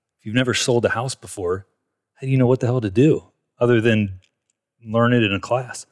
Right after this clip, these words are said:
And in the classes, they don't teach you about the shit that hits the fan and what to do. So then it turns to humbling yourself and becoming, like you said, becoming a student. And I would, so the office that I'm in is the biggest office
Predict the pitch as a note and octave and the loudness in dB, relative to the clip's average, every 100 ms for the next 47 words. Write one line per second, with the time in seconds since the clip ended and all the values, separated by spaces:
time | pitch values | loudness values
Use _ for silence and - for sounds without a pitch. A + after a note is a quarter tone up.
0 | _ _ _ - A2 G#2+ - D3 D#3 C#3+ | _ _ _ -4 0 0 2 2 2 0
1 | A2 G#2+ A2 A#2 - _ - F3 - G2+ | 0 2 2 2 -4 _ -6 -2 0 2
2 | F#2 - - - G2+ - G2+ G2 A2 - | 0 -2 -6 -4 -6 -6 -6 -4 -2 -2
3 | G#2 A2+ G2 F#2 F2+ F2+ F2 _ A2 A2 | 0 0 0 -2 -4 -6 -10 _ -4 -4
4 | A2 G2+ F#2 F2 F#2+ _ _ _ _ _ | -2 0 0 -2 -8 _ _ _ _ _
5 | _ - G#2 B2 C#3 - G#2+ F#2+ - A2+ | _ -6 -2 0 -2 -6 -6 -6 -4 0
6 | G2 F#2 - B2+ A#2 A2 G2 F2+ G#2 F#2 | 0 0 -2 -2 0 0 -2 0 2 2
7 | F2+ - F#2 F2+ A2 G2+ F#2 G2 - _ | 0 -8 -8 -6 -2 -2 -2 -4 -10 _
8 | _ - F2 G#2+ B2+ - F#2+ F#2 G2 _ | _ -18 -14 -6 -2 2 2 0 -6 _
9 | _ G#2 - A#2 G2 - - G#2+ C#3+ D#3+ | _ -14 -4 -2 -2 -2 2 2 2 -2
10 | _ _ _ _ _ G#2 - A2 A#2 A2+ | _ _ _ _ _ -14 -4 0 2 2
11 | G#2+ - A2+ G#2+ - A#2+ B2+ D3+ C#3 A2 | 0 -2 0 0 0 0 0 0 2 2
12 | G2+ A2 F2+ F#2 F2+ G#2+ A2 G2+ G2+ F#2+ | 0 -2 -4 -10 -8 -2 -2 -2 0 0
13 | F#2 F#2+ - | 0 -2 -4